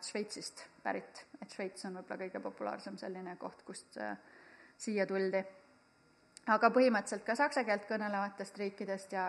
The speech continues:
ja ka Prantsusmaalt on siis, äh, äh, tulnud. Ja koolide ja muude kuupäevade järgi võib öelda, et, äh,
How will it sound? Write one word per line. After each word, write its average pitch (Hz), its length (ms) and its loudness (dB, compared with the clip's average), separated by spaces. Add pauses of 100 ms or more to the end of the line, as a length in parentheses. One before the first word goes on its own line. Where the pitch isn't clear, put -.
ja 190 80 2
ka 196 100 -2
Prantsusmaalt 196 800 -4
on 202 160 -6
siis, - 260 -10 (200)
äh, 110 120 -4 (1200)
äh, 196 260 -4 (180)
tulnud. 185 480 -2 (960)
Ja 214 300 6
koolide 302 380 10
ja 214 80 10
muude 277 300 8
kuupäevade 208 520 6
järgi 208 280 4
võib 196 160 2
öelda, 269 460 8
et, - 300 -6
äh, 196 260 4